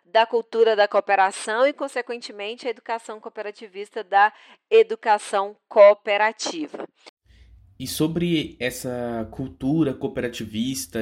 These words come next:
Speaker 2: e cultura da cooperação, Giane, eu, o sistema O C B, ele tem programas que são direcionados nessas linhas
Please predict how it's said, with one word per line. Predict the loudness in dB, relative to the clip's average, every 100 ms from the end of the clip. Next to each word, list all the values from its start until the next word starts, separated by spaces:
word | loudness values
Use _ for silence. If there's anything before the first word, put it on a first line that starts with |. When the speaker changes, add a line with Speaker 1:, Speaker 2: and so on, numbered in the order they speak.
| -2
Speaker 2:
e | -4 -8
cultura | -8 -8 -6 -2 0 0
da | -4
cooperação, | -8 -8 -6 -6 -6 -8 -6 -4 -6 -8
Giane, | -6 -6 -6 -8 -12 _ _ _ _
eu, | -8 -6 -6
o | -4 -4 -6 -8
sistema | -10 -6 -2 -2
O | -2
C | -4 -6
B, | -4 -2 -2 -6 -10
ele | -8 -4 -6
tem | -6 -8 -4 -2 -2 -2 -4 -10
programas | -4 -2 0 -2 0 -2 -2 -4 -6 -14 _ _ _ _
que | -10 -8
são | -4 -4 -2
direcionados | -2 -2 -2 -4 -2 -4 -4 -6 -8 -10 -16 -20 _ _ _
nessas | -2 0 0 -2 -2
linhas | -2 -2 -2 -4 -6 -14